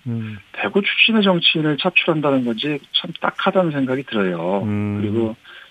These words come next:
Speaker 2: 이것은 지금 경기도 인구가 천사백만에 육박을 하는데,
Speaker 1: 네.
Speaker 2: 아, 이러한 경기도민을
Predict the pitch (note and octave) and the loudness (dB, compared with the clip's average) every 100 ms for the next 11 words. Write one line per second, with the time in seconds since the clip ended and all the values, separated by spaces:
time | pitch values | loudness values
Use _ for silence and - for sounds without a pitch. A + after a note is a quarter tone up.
0 | - B2+ B2+ A#2 C#3 C3+ C3 - - - | -8 -2 0 2 2 2 2 -4 -20 -20
1 | - - C3+ C3+ C3 C3+ C3 C#3 C3+ C3 | -8 -2 0 2 4 4 4 4 4 4
2 | B2+ B2+ B2 B2 A#2 A#2+ C3+ C3+ F#3 E3+ | 4 2 2 2 2 2 2 2 0 0
3 | B2+ C3 B2+ B2+ C#3 A2 - A2 G#2 G2+ | 2 2 2 4 2 2 0 0 0 -2
4 | F#2 F#2+ G2 C#3+ A2+ G2 F2+ - - - | -4 -6 -2 -2 0 -4 -6 -14 -20 -20
5 | _ - A2+ A2+ A2+ C3+ C3+ B2+ B2 B2+ | _ -8 -2 0 2 2 2 2 2 2
6 | B2 B2 B2 A#2+ | 4 4 4 2